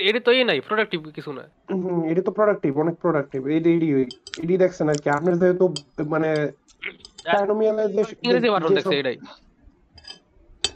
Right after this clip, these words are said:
Speaker 2: আচ্ছা, এরপরে কি? যেভাবে গল্প জমাতো, গেস্ট আনতো, রেসপেক্টিভ ইন্ডাস্ট্রিজ গুলা নিয়ে কথাবার্তার মাধ্যমে আমাদের মাথায় আইডিয়াস পৌঁছাতো, সিক্স আইডিয়া দিয়া। এগুলা ছেলে
Speaker 1: এই,
Speaker 2: খেলা
Speaker 1: এটাই,
Speaker 2: নয়।
Speaker 1: এটাই, এটাই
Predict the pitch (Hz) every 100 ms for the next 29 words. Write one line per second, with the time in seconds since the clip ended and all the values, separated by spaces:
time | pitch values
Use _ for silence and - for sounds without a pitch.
0 | - _ _ _ _ - 160 - 147 147
1 | 180 175 151 131 214 262 262 302 220 160
2 | 170 175 196 196 196 175 170 165 170 170
3 | _ 151 160 170 175 - 180 175 175 170
4 | 160 165 170 190 180 - 175 170 175 180
5 | 180 180 156 160 165 170 165 170 175 175
6 | 180 170 170 170 165 165 156 156 165 151
7 | 147 151 160 160 160 _ 123 143 151 175
8 | 180 180 175 170 165 160 - 165 - 135
9 | 139 139 139 139 123 _ _ _ _ 165
10 | 185 202 202 190 190 190 147 156 185 208
11 | - 220 214 175 143 196 180 196